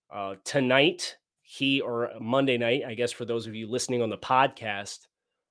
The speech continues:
on Tuesday, he broke Chris Chambers's franchise record for most receiving yards by a rookie. He's g-, gonna, provided he stays healthy, go up over a thousand yards receiving. And the chemistry that he has with Tua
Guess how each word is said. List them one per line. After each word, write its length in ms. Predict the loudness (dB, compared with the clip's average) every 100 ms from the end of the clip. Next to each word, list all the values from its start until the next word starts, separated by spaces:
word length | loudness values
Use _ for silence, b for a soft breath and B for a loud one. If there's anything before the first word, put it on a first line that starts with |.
| -10
on 140 | -8
Tuesday, 680 | -2 0 0 2 2 2 -2 _ _ _ _ _ _ _
he 120 | -2
broke 280 | 2 4 2
Chris 220 | 2 0
Chambers's 920 | 0 2 2 2 0 0 0 0 -6 -12 _ _ _ _ _ _ _ _ _ _
franchise 720 | 2 10 10 10 8 6 6
record 320 | 0 -2 -4
for 120 | -4
most 320 | 0 0 0 -4
receiving 420 | -4 -2 -2 -4
yards 260 | -4 -6
by 180 | -6 -6
a 80 | -4
rookie. 280 | -8 -6 -2
He's 180 | -2 -2
g-, 180 | -8 _ _
gonna, 240 | 4 8 8
provided 460 | 4 4 6 6
he 100 | 4
stays 300 | 0 0 2
healthy, 320 | 4 4 2 -4
go 220 | -2 0
up 140 | 0
over 180 | -4 -6
a 40 |
thousand 400 | -6 0 0 2
yards 280 | 2 0 0
receiving. 500 | -6 -4 -4 -4 -8 -12 _ _ _ _ _ _ _ _ _ _ _ -2
And 140 | 2
the 60 | 2
chemistry 580 | 2 6 8 8 4 0
that 120 | 0
he 80 | 0
has 260 | 0 0 -2
with 120 | -8
Tua 320 | -6 -6 -8